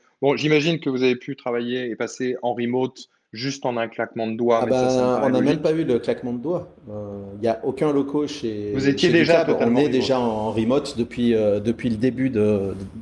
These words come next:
Speaker 2: de l'existence de GitLab. Donc ça, c'était pas un problème. Euh, donc notre façon de travailler n'a pas changé. Euh, après, les tâches que j'avais à faire ont pu changer parce que forcément, euh,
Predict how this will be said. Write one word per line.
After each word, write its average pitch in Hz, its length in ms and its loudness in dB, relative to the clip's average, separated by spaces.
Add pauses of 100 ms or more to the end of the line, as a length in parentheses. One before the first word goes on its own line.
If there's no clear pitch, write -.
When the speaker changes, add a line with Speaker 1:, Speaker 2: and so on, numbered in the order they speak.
(140)
Speaker 2:
de 113 40 2
l'existence 113 560 0
de 113 80 -4
GitLab. 101 360 -4 (520)
Donc 104 160 -4
ça, 139 180 0
c'était - 280 -4
pas 107 100 -2
un 104 80 -2
problème. 110 460 -4 (600)
Euh, 98 920 0
donc 101 280 -6
notre 107 180 -2
façon 127 320 0
de 120 40 -4
travailler 110 400 2
n'a 117 100 -4
pas 120 140 -4
changé. 117 460 -4 (680)
Euh, 98 920 -4 (160)
après, 117 320 -2
les 117 160 0
tâches 147 340 -4
que 131 60 0
j'avais 110 200 0
à 107 80 4
faire 131 240 -2
ont 113 60 0
pu 120 160 -10
changer 131 380 0
parce 123 140 -2
que 120 100 -2
forcément, 135 880 0
euh, 107 760 0